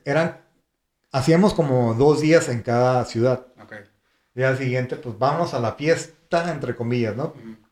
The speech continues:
Speaker 1: Nos fuimos al Fan Fest. En el Fan Fest, güey, había una cancha de fútbol donde te podías meter, era retas de tres, güey.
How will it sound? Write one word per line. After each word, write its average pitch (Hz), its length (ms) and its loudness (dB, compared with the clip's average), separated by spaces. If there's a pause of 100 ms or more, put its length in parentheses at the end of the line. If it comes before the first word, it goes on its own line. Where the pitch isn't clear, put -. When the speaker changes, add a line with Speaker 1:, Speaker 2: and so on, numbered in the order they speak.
(380)
Speaker 1:
Nos 120 180 -8
fuimos 131 260 -4
al 113 100 -6
Fan 120 240 -6
Fest. 165 280 -4 (1900)
En 143 120 0
el 143 40 2
Fan 185 280 2
Fest, 190 260 4
güey, 123 280 0 (320)
había 123 260 0
una 135 220 -2
cancha 135 260 -2
de 127 40 0
fútbol 143 520 0 (760)
donde 127 200 0
te 123 100 0
podías 120 320 2
meter, 143 320 2
era 147 340 4
retas 143 320 0
de 131 80 2
tres, 117 320 0
güey. 95 140 -10